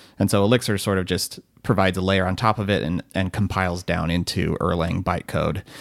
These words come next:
So you're sort of getting the benefits of that mature community with kind of a nicer, uh, interface on top of it.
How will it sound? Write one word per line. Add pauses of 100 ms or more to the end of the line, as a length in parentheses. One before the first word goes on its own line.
(200)
So
you're
sort
of
getting
the
benefits
of
that
mature
community
with
kind
of
a
nicer, (160)
uh,
interface
on
top
of
it.